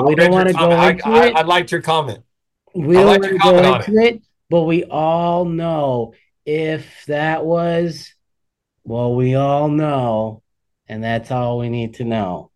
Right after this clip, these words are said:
Speaker 2: But he would have been beat, t-, d-, d-, thrown on the ground, and possibly even shot.
Speaker 1: Shot.
Speaker 2: If that was,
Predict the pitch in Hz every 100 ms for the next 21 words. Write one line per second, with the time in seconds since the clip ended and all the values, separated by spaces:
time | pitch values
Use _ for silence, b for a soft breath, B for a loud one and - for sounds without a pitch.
0 | _ _ 117 110 120 120 123 123 110 117
1 | 107 98 92 _ _ _ _ _ _ 113
2 | 104 135 143 170 - - _ _ _ _
3 | _ _ _ _ _ _ _ _ _ _
4 | _ _ _ - 269 - - 147 151 151
5 | 143 143 131 156 113 _ _ 160 147 160
6 | 156 151 151 139 151 147 147 160 160 -
7 | _ - 131 - 143 139 160 165 170 170
8 | 165 - - 135 139 - _ _ _ _
9 | _ - - 151 127 - _ _ _ -
10 | 170 160 - - 147 165 156 151 151 135
11 | -